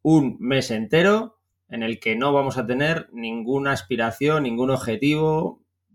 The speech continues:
En, bueno, se decidirán, habrá asambleas, habrá elecciones, hablaremos del entrenador, si se queda o no, pero de fútbol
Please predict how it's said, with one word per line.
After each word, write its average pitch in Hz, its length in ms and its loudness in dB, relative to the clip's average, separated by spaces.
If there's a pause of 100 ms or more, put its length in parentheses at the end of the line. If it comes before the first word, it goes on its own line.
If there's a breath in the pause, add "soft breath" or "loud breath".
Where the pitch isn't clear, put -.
(120)
En, 117 580 -12
bueno, 143 220 0
se 127 120 -2
decidirán, 123 720 2
habrá 123 300 4
asambleas, 156 800 4
habrá 127 640 4
elecciones, 160 840 0 (520 soft breath)
hablaremos 131 560 6
del 127 120 4
entrenador, 127 760 4
si 131 220 0
se 131 180 2
queda 135 180 6
o 131 40 4
no, 151 220 4
pero 113 180 2
de 113 80 2
fútbol 208 560 6